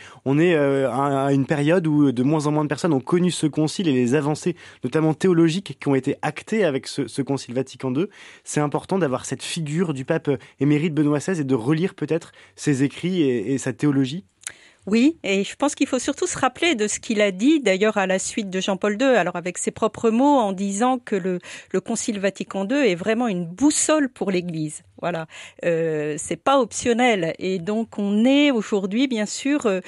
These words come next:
Speaker 2: on, on parle de ce qui s'appelle la réception du concile, qui est un processus. Et donc avec le pape François, on est dans une nouvelle étape de la réception du concile. Mais on ne vivrait pas cette étape-là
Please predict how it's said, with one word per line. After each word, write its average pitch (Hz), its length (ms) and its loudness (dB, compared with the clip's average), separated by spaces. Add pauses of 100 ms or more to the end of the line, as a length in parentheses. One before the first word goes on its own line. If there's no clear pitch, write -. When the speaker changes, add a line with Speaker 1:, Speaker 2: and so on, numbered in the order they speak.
(320)
Speaker 2:
on, 180 420 -4
on 180 180 -6
parle 214 300 -2
de 180 180 -4
ce - 140 -10
qui - 80 -18
s'appelle 190 300 -2
la 175 80 0
réception 294 800 0
du 247 160 2
concile, 349 420 -2 (100)
qui - 80 -8
est 202 120 -4
un 185 80 -6
processus. - 920 -2
Et 202 80 2
donc 196 220 -4
avec 180 240 0
le 196 80 -4
pape 220 260 -4
François, 233 520 0
on 170 180 -4
est 170 100 -6
dans 175 140 -6
une 190 240 0
nouvelle 247 260 2
étape 254 400 -4
de 190 80 -4
la 190 120 0
réception 202 500 -4
du 175 100 -8
concile. 190 540 -4 (440)
Mais 208 220 2
on 214 120 0
ne 214 40 2
vivrait 220 380 0
pas 294 160 2
cette - 240 -4
étape-là 226 500 -2